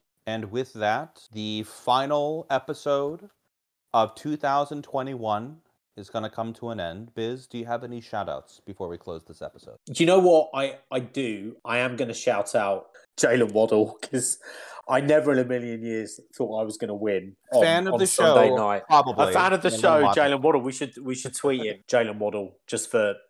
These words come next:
Speaker 2: doing me a solid, as they say. So here's to you, Jaylen Waddle. Thanks for getting me in the final. How about you?
Speaker 1: I'm gonna shout out a college football team of a university that I briefly went to.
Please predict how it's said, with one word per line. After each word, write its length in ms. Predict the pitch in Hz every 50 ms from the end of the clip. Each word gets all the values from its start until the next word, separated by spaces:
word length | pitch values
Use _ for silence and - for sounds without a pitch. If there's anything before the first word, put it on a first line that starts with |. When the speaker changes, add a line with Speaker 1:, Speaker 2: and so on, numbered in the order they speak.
| _ _ _
Speaker 2:
doing 220 | - 143 135 135 131
me 140 | 131 123
a 80 | 120 120
solid, 480 | 117 - - 131 120 107 101 101 - - _ _ _ _
as 140 | - 104 -
they 140 | - 101 92
say. 400 | - - - 101 95 95 90 - _ _
So 200 | - - 123 113
here's 200 | 107 127 123 -
to 100 | - 113
you, 140 | 107 107 92
Jaylen 260 | - 110 98 95 92
Waddle. 220 | 95 101 98 98
Thanks 260 | 90 - 123 123 110 -
for 80 | -
getting 220 | 110 123 113 110 110
me 80 | 110
in 80 | 107 101
the 40 | 98
final. 500 | - - 120 110 110 107 104 101 92 - _ _ _ _ _ _ _ _ _
How 180 | _ 131 131
about 280 | 123 123 123 117 117 113
you? 160 | 107 98 87 _ _ _ _ _ _ _ _ _ _ _ _ _ _ _ -
Speaker 1:
I'm 140 | - 175 226
gonna 200 | 277 247 233 180
shout 540 | - - - - - - 151 143 156 160 -
out 440 | 135 123 120 131 147 - _ _ _ _ _ _ _ _ _ _ _
a 240 | 117 110 110 110 104
college 400 | - - 147 147 160 170 147 -
football 380 | - - 135 - _ 131 120 117
team 440 | 117 - 113 95 80 76 73 73 -
of 160 | - 101 92 101
a 60 | 92
university 640 | 90 110 127 139 117 117 117 113 - 113 98 92 87
that 180 | - 92 90
I 80 | 90 90
briefly 420 | - _ 101 104 101 _ 117 110
went 300 | 101 85 85 80 - _
to. 340 | - - 120 120 151 180 190